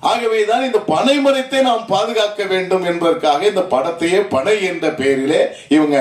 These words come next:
தயாரிச்சிருக்கிறாங்க. மரியாதைக்குரிய அண்ணன் ராஜேந்திரன் அவர்கள், அவரோடு இணைந்து பிரபு அவர்களும் இவங்க தயாரிச்சிருக்கிறாங்க. உண்மையிலே பாராட்டுக்குரிய விஷயம். ஆனா இந்த படத்தை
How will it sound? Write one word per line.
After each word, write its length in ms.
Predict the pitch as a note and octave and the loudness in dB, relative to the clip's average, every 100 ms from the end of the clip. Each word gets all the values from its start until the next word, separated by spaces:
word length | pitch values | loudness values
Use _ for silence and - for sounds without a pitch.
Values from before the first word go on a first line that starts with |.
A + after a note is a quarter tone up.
| B2 | 0
தயாரிச்சிருக்கிறாங்க. 840 | A#2+ C#3+ C3+ C3 A#2+ A#2+ B2 B2+ F#3 - - - - | 0 0 -2 -6 -6 0 0 2 0 -2 -6 -20 -12
மரியாதைக்குரிய 720 | - C3+ C#3+ C3+ B2 C3 E3 D#3+ C3 - - - - - D#3 D#3+ - - _ - - - - _ - - D3+ - C#3+ - - _ _ _ - | -2 2 2 2 -2 -2 0 2 0 -4 -10 -20 -20 -20 -20 -20 -20 -20 _ -20 -20 -20 -20 _ -20 -20 -20 -20 -20 -20 -20 _ _ _ -8
அண்ணன் 260 | C#3 C#3 C#3 | -2 0 2
ராஜேந்திரன் 460 | E3 F3 D3 C#3+ | 0 -2 -4 -2
அவர்கள், 300 | C3+ C#3+ F3 | 2 2 2
அவரோடு 400 | F3 D3 E3 E3+ | 0 2 0 0
இணைந்து 320 | D3 D3 D#3 | -2 -2 0
பிரபு 320 | E3 D3+ D#3+ D3 | 2 2 2 2
அவர்களும் 400 | C#3 A#2+ C3+ C#3 | 2 2 0 0
இவங்க 220 | A2+ G#2 G#2+ - - - - | -2 -6 -10 -12 -20 -12 -2
தயாரிச்சிருக்கிறாங்க. 680 | A#2 B2 A2 G2 F2 F2 | 0 0 -4 -10 -12 -10
உண்மையிலே 340 | F#2+ A2+ C#3 C3+ | -8 -4 -2 0
பாராட்டுக்குரிய 680 | - A#2+ A#2+ A2 - G2+ D#2 | 0 0 0 -2 -8 -10 -8
விஷயம். 400 | D2+ B2+ - - _ _ _ _ - - - - | -8 -8 -10 -20 _ _ _ _ -20 -20 -12 -2
ஆனா 240 | E3 A3 | 0 2
இந்த 220 | B3 A3 | 0 -2
படத்தை 560 | G3+ A3+ A3+ A3 - | -2 0 -2 -2 -2